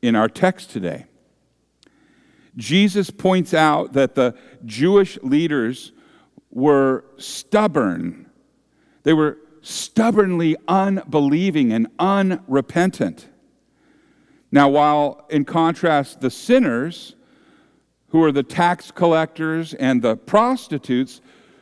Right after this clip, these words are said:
they were repentant and believing, both from the same word. And Jesus speaks to their unbelief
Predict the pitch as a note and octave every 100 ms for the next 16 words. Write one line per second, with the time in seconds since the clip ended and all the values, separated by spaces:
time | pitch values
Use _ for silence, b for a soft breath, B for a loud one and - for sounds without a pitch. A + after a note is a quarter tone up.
0 | b b b b _ _ B2 - G#3 C#4
1 | C4 F3+ F2+ - C3+ D#3+ _ _ - C#3
2 | C#3 - A#3+ B3+ D#3 F#2+ - - _ _
3 | _ _ _ _ _ - D4 D#3 F3 F#3
4 | A#3+ C4 C3+ E2 - - _ _ _ _
5 | _ _ _ _ _ _ F#3 A#3 A#3+ A#3
6 | - - - E3+ F3 F3 - C3+ C3+ -
7 | F3+ F3 F3 F3 E3+ - - C3 D3+ C#3+
8 | A#2 E2 - _ _ _ _ _ _ _
9 | _ _ _ _ _ _ _ _ _ _
10 | _ _ _ _ B B B B E3 C#3
11 | G3 A3+ G#3+ F#3 - G#3 A3+ - - F#3
12 | D#3+ C#3+ D3 C3+ C3 A#2+ F2+ - -